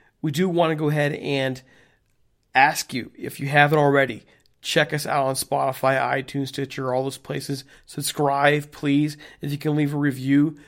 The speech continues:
especially on iTunes, we'd really appreciate it. We work hard for you. So I'm hoping you can just give us a little bit of love back. Don't forget to follow us on, don't forget to listen to us, sorry, on I E B radio dot com. They air our shows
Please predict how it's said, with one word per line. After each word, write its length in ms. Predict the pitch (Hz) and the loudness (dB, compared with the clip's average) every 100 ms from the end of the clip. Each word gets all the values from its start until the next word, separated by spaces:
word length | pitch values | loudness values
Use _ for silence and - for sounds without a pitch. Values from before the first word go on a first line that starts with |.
| _ | _
especially 500 | 147 - 165 147 151 | -8 -2 0 0 -2
on 220 | 110 143 156 | -2 -2 0
iTunes, 200 | 160 147 | 0 0
we'd 140 | 139 | -2
really 260 | 135 156 147 | -2 0 0
appreciate 560 | - 151 143 147 143 | 0 -2 -2 -2 -2
it. 160 | 147 147 - - - | -2 -6 -18 -16 -14
We 80 | |
work 240 | 113 117 - | -4 -4 -2
hard 280 | - 180 175 | 0 0 0
for 140 | 190 | -4
you. 260 | 196 254 - _ _ _ _ | -2 -4 -6 _ _ _ _
So 260 | - 139 135 | -2 2 2
I'm 60 | |
hoping 520 | - 185 175 165 147 - - - | 4 2 4 0 -2 -8 -20 -12
you 80 | - | -10
can 160 | 147 147 | -6 -6
just 160 | 131 | -6
give 140 | 170 151 | -2 -2
us 100 | 151 | 0
a 40 | |
little 40 | 147 | 0
bit 140 | 143 | 2
of 60 | 139 | 2
love 220 | 135 127 | 0 0
back. 360 | 131 131 131 - - - | 0 0 -6 -14 -20 -4
Don't 160 | 156 147 | -2 -2
forget 220 | 147 143 | -4 -4
to 60 | - | -2
follow 320 | 147 143 143 | -2 0 0
us 160 | 139 | -2
on, 240 | 117 127 - | -4 -4 -6
don't 100 | 147 | -6
forget 140 | 147 | 0
to 60 | 135 | 2
listen 160 | 170 | 2
to 60 | 139 | 0
us, 100 | 120 | 0
sorry, 220 | 117 117 - - - | 0 0 -4 -14 -2
on 140 | 123 | 0
I 160 | 120 131 | 4 2
E 60 | 135 | 2
B 120 | 131 | -2
radio 160 | 135 127 | -2 -2
dot 160 | 110 | -4
com. 300 | - 143 143 | -2 0 0
They 120 | 135 | 0
air 140 | 135 131 | 0 2
our 160 | 127 | 2
shows 420 | 131 - 135 131 | 0 -2 -2 -2